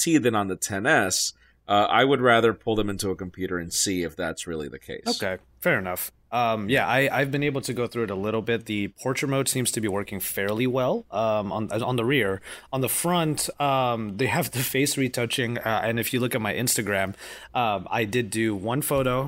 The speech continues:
Speaker 2: where it was me, and then another photo that wasn't me because my freckles are gone. They're like a defining feature of my face. So <laughs> the, so the face retouching is still a thing there.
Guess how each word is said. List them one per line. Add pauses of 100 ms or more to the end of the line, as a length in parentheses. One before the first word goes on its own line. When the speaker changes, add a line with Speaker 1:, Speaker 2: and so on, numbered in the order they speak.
(160)
Speaker 2:
where
it
was
me,
and
then
another
photo
that
wasn't
me
because
my
freckles
are
gone.
They're
like
a
defining
feature
of
my
face. (260)
So
<laughs>
the, (300)
so
the
face
retouching
is
still
a
thing
there.